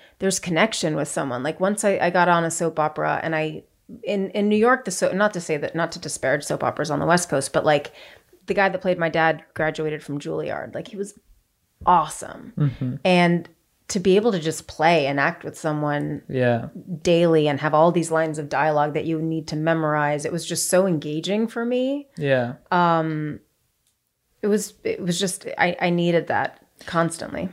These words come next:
Speaker 2: Yeah, it's almost like you're able to, like, the way I, the way I think about acting and stuff, or, like, stand up, it's like you're able to tap into this, like, uh, energy source.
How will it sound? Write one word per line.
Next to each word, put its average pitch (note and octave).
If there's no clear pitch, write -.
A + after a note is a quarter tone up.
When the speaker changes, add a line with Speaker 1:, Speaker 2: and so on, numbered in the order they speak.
Speaker 2:
Yeah, F#3
it's F#3
almost C4+
like G3+
you're D#3
able D#3+
to, D#3
like, C3
the -
way D#3+
I, C3+
the C#3+
way E3
I D#3+
think D#3+
about C3
acting B2+
and A#2+
stuff, B2+
or, B2
like, A#2
stand C3+
up, B2+
it's B2
like C3+
you're D3+
able D#3+
to C#3+
tap D3+
into C#3+
this, B2+
like, B2
uh, C3+
energy D3
source. -